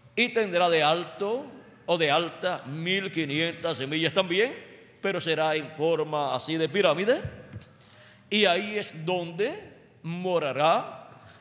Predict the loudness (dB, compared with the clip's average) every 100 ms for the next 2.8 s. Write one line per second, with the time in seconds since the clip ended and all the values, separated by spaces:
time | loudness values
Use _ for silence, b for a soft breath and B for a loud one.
0 | -10 0 2 2 0 0 0 0 -2 -4
1 | 0 0 0 -4 -2 -2 -2 -2 0 0
2 | -2 0 2 4 2 2 0 -4